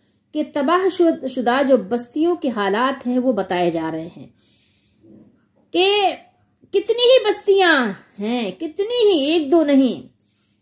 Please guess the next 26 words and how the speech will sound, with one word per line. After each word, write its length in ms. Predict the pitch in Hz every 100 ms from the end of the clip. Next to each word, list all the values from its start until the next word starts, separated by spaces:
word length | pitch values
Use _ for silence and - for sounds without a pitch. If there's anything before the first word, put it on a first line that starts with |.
| _ _
कितनी 360 | 330 330 370 453
ही 200 | 480 480
बस्तियां 440 | 403 392 381 349 294
हैं। 160 | 254 226
ये 140 | 247 240 -
कम 200 | 339 381 392 403 269
जो 140 | 247 269
है, 360 | 240 269 330
ये 220 | 269 269 240 - _ _ _ _
कम 180 | 294 311 339 349 254
इस्तिफामिया 640 | 254 - 262 247 247 302
भी 100 | 320
होता 260 | 349 311 302
है 180 | 302 330
और 140 | 277
कम 240 | 247 294 302
खबरिया 520 | - 196 202 202 220
भी 120 | 202
होता 280 | 175 135 143
है, 160 | 151 156
इसकी 200 | - 220
दो 160 | 202
किस्में 360 | 220 208 - 180
हैं, 220 | 151 - _ _ _ _ _ _ _ _
ठीक 200 | 294 330
है। 140 | 262